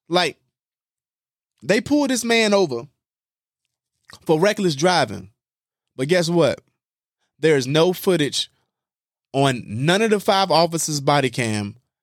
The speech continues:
no footage on any traffic lights or cameras that's out there, no footage on no traffic cameras that he was driving recklessly.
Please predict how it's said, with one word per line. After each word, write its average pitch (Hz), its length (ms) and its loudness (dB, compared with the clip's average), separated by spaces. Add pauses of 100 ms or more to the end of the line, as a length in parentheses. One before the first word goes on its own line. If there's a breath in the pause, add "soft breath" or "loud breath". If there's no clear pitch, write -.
(100)
no 160 200 2
footage 175 320 0
on 143 180 0
any 226 260 0
traffic 202 520 -2 (720)
lights 143 520 -2
or 117 280 0
cameras 143 540 -2
that's 135 180 -2
out 127 200 0
there, 117 160 0
no 151 240 0
footage 202 300 0
on 139 120 0
no 196 140 2
traffic 214 420 -2
cameras 127 500 -2 (420 soft breath)
that 143 100 2
he 190 100 4
was 160 160 2
driving 147 340 0
recklessly. 127 600 -4